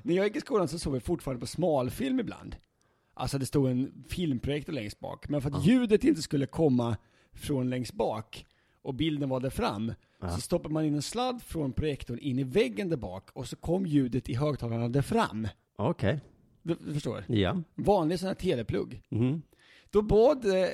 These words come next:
Speaker 1: vi en kompis farsa att tala in ett meddelande där, där han sa så här: "Klass ett E", eller då gick vi då på gymnasiet, på gymnasiet, eh, eh, "ett E ska samlas i, på Powerhouse för information."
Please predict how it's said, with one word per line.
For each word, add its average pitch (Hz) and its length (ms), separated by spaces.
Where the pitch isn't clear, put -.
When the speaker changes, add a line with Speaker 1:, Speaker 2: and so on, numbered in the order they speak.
Speaker 1:
vi 160 160
en 147 100
kompis - 340
farsa - 400
att 269 80
tala - 200
in 147 140
ett 139 120
meddelande 131 680
där, 160 300
där 156 100
han 139 120
sa 131 120
så 117 100
här: 113 180
"Klass 143 460
ett 110 320
E", 170 240
eller 127 600
då 127 200
gick 117 260
vi 110 40
då 107 100
på 107 140
gymnasiet, 117 440
på - 60
gymnasiet, 123 380
eh, 143 60
eh, 143 300
"ett - 280
E 226 260
ska - 120
samlas 190 520
i, 175 180
på 165 160
Powerhouse 117 640
för 117 240
information." 120 640